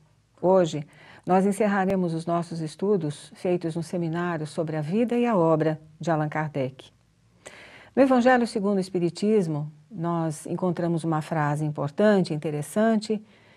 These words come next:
"Fora da caridade não há salvação." Como que Allan Kardec entendia a caridade, tanto material quanto moral? Vejamos as suas palavras extraídas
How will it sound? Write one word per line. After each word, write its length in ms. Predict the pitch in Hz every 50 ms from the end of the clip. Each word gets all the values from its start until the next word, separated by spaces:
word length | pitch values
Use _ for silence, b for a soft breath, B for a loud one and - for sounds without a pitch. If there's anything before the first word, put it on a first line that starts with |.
| b b b b b b b
"Fora 420 | - - - 233 233 226 220 214
da 140 | 180 190 185
caridade 680 | 185 - 185 175 175 160 151 160 156 160 160 160 175
não 220 | 180 185 185 175 160
há 120 | 151 156
salvação." 680 | 151 - - 160 160 160 165 175 175 - - 139 131 143 147 - _ _ _ _ _ _ B B B B B B B B B
Como 260 | _ 339 370 339 240 -
que 80 | -
Allan 180 | 185 175 175 170
Kardec 460 | - 185 170 156 151 170 165 160 -
entendia 720 | 180 165 190 185 170 165 151 151 185 233 226 190 160 139 - -
a 100 | - 147
caridade, 760 | - 160 156 156 147 147 151 139 131 123 131 143 143 143 - _ -
tanto 260 | 202 202 185 - -
material 680 | 180 175 175 180 165 156 156 156 175 196 220 240 247 B B B B B B B
quanto 340 | - - 185 180 175 175 185
moral? 460 | 175 175 170 156 147 127 120 123 139 - _ _ _ _ _ _ _ b b b b b b
Vejamos 560 | 180 202 220 202 226 247 240 220 190 170 165
as 120 | 175 165 -
suas 280 | - - 285 285 277
palavras 680 | - - 247 214 185 170 165 165 160 165 160 170 160 160
extraídas 920 | 175 - - 214 196 175 170 165 170 170 156 165 160 151 - - - b